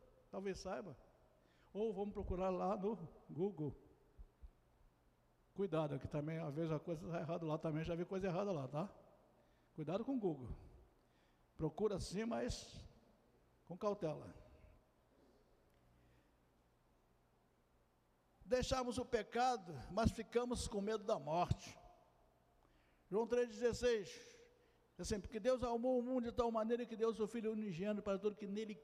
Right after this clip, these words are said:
crê, não pereça, mas tenha a vida eterna."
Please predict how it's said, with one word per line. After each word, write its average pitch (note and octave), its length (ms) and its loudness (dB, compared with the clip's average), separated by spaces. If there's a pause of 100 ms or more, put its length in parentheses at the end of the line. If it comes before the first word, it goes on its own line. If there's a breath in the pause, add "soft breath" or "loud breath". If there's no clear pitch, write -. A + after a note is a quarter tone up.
(100)
crê, G3 400 4 (720 loud breath)
não F#3+ 180 0
pereça, F#3 600 0
mas D#3+ 160 -4
tenha F3 240 -2
a - 20 -4
vida E3 220 -6
eterna." D#3 560 -8